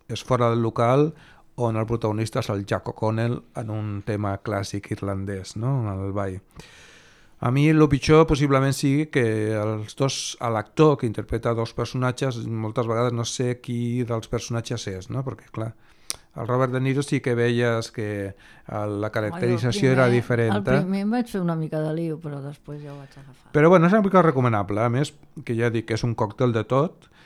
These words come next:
Speaker 1: i és una pel·lícula que té acció, terror, suspense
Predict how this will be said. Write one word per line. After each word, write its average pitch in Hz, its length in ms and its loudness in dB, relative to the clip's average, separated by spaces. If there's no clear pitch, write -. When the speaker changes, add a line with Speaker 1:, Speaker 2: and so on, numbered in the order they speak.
Speaker 1:
i 110 240 -2
és 107 160 -2
una 110 160 -2
pel·lícula 104 320 -2
que 104 80 -4
té 101 240 -4
acció, 120 560 0
terror, 117 560 -2
suspense 120 800 -4